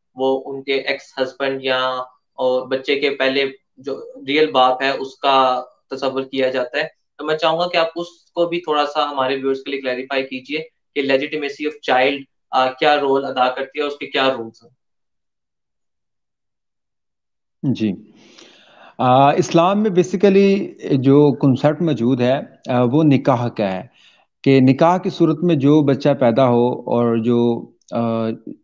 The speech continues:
Speaker 2: उसके जो consequences में उनके जो relationship कायम होते हैं वो legal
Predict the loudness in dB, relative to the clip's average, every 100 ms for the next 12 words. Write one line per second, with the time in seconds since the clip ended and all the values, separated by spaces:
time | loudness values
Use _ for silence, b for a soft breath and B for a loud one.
0 | -12 -10 -2 0 2 2 2 2 2 4
1 | 4 4 4 2 2 -4 B B 2 4
2 | 4 4 4 4 4 2 0 0 0 0
3 | 2 0 0 2 4 4 4 4 4